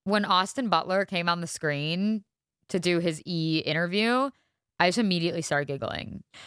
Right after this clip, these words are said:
I don't know what it is about him. He just looks like a Hollywood star. And everyone keeps saying, you know, "He's still talking like Elvis." That's not what his voice actually sounds like. You know what?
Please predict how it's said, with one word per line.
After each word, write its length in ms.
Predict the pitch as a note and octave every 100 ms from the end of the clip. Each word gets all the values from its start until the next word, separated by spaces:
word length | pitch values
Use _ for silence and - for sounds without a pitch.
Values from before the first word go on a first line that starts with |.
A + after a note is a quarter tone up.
| - -
I 140 | G3+ G#3
don't 120 | F4
know 200 | A#4 E4+
what 220 | F#3+ F#3
it 120 | A3 -
is 180 | F3+ G3+
about 340 | F3 C3+ -
him. 160 | F#3+ G3+
He 120 | A3+
just 180 | G4 -
looks 680 | E3 D3 D3 F#3 D4+ - B3+
like 100 | G3+
a 40 |
Hollywood 480 | D#3+ E3+ D#3+ D3+ D3+
star. 400 | - D3+ D3 - - _ _ _ -
And 220 | G#3 G#3+
everyone 360 | A#3+ C4+ C4+
keeps 240 | B3+ C4 -
saying, 520 | A#3+ G#3+ G#3 G3+ G3
you 80 | F#3+
know, 320 | F3 E3 E3+ _ _ _
"He's 200 | D#3+ G#3+
still 340 | - - B3 B3
talking 380 | A#3 G#3 G3+
like 160 | E3+ D#3
Elvis." 720 | D#3 C3+ A#2+ C#2+ - - - - _ _ -
That's 160 | F#3+ G#3+
not 340 | G#3 G3+ G#3
what 100 | G#3+
his 100 | G#3+
voice 380 | F3 F3+ F3 -
actually 360 | D3 D#3 - D#3
sounds 320 | C#3+ C3+ C#3+
like. 300 | - - - - _ _ _ -
You 100 | A#3
know 120 | B3
what? 380 | A#3+ A3+ A3